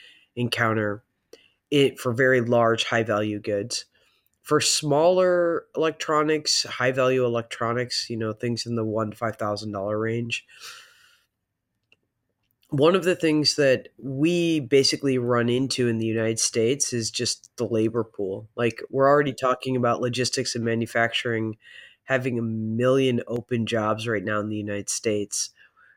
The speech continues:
right? Can you imagine producing the iPhone in the United States? Like, I, I saw, like, an estimate that you would have to basically build, like, a whole town with millions of people to support the iPhone production,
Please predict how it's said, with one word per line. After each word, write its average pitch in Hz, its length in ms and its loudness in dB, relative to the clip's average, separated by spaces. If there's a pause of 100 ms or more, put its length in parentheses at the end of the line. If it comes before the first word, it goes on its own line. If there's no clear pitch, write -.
right? 147 180 2
Can 143 140 -2
you 170 140 6
imagine 127 420 2
producing 123 480 -2
the 107 160 -2
iPhone 127 460 -2
in 131 100 -2
the 135 80 -2
United 135 260 0
States? 139 440 0 (520)
Like, 143 200 4
I, 147 240 6
I 151 100 2
saw, 156 380 6
like, 131 240 4
an 123 80 0
estimate 127 540 0
that 117 100 0
you 120 200 0
would 117 140 0
have 120 300 -6
to 160 100 0
basically 139 480 4
build, 117 420 0
like, 113 200 0
a 110 80 -2
whole 117 260 -4
town 117 580 0 (600)
with 127 300 -4
millions 135 640 4
of 113 120 -10
people 123 440 -4
to - 100 -8
support 120 480 -4
the 110 80 -6
iPhone 107 500 -6
production, - 720 -10